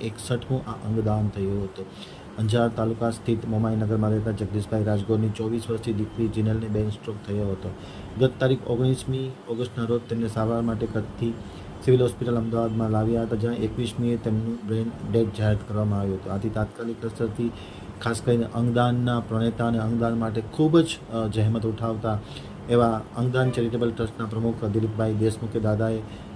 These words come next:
તાત્કાલિક અસરથી સંપર્ક કર્યો, સમજાવ્યા અને આખરે તેમના પરિવારજનો આ દાન દેવા માટે સહમત થયા હતા અને આખરે, અ, જિનલના અંગદાનમાંથી કિડની અને એક લીવરને સિવિલ મેડિસિટી કેમ્પસમાં જ કિડની હોસ્પિટલના જરૂરિયાતમંદ દર્દીમાં પ્રત્યારોપણ કરવામાં આવશે તેવી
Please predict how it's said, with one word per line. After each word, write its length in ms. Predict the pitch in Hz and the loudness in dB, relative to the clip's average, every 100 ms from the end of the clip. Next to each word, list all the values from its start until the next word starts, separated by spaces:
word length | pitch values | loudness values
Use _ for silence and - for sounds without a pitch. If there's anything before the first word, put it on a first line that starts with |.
| - - - - - | -14 -12 -12 -12 -2
તાત્કાલિક 500 | 113 107 117 117 110 | -2 0 2 2 0
અસરથી 320 | 110 113 104 | -2 -4 -4
સંપર્ક 380 | 101 110 107 110 107 | -2 -2 -2 -4 -4
કર્યો, 180 | 117 117 | 0 0
સમજાવ્યા 600 | 110 110 107 113 113 113 | 0 0 2 4 4 2
અને 160 | 110 107 | 0 -2
આખરે 520 | 107 113 - 127 110 - - - - | -2 -2 0 2 0 -4 -14 -14 -4
તેમના 180 | 113 113 | 0 0
પરિવારજનો 680 | 110 113 113 113 101 110 110 | 2 2 4 4 2 0 0
આ 180 | 107 104 | 0 0
દાન 300 | 104 107 107 | 2 2 4
દેવા 200 | 107 107 | 2 2
માટે 300 | 104 101 104 | 2 0 -2
સહમત 440 | - 101 110 107 | 0 0 0 0
થયા 180 | 117 110 | 0 0
હતા 180 | 110 117 | 0 0
અને 120 | 113 | 0
આખરે, 420 | 104 104 110 113 104 - - - - | -2 -4 -2 0 0 -8 -14 -12 -2
અ, 160 | 110 107 | 2 2
જિનલના 460 | 117 117 117 117 | 2 4 4 4
અંગદાનમાંથી 680 | 110 113 110 113 117 107 110 | 2 0 2 2 0 -4 -8
કિડની 440 | - 110 104 113 | -4 -2 2 2
અને 140 | 113 110 | 2 0
એક 160 | 104 | 0
લીવરને 480 | 107 110 110 113 110 | 0 2 2 2 0
સિવિલ 540 | 107 120 110 113 117 110 - - - 110 | -2 0 2 4 2 -2 -8 -18 -12 -4
મેડિસિટી 460 | 110 117 110 113 104 | 0 0 -2 -8 -2
કેમ્પસમાં 640 | 113 107 113 107 117 117 | 0 2 0 -2 0 0
જ 20 | - | 2
કિડની 260 | 110 110 | 0 2
હોસ્પિટલના 520 | 107 107 - 110 113 | 2 0 -2 -2 0
જરૂરિયાતમંદ 580 | 104 107 110 107 113 107 | 0 2 4 2 0 0
દર્દીમાં 380 | 104 101 110 110 | 0 0 -2 -2
પ્રત્યારોપણ 520 | 107 104 107 107 110 | -2 -2 0 -2 -2
કરવામાં 380 | 104 107 107 104 | -2 0 2 2
આવશે 160 | 104 101 | 0 -2
તેવી 220 | 107 | 0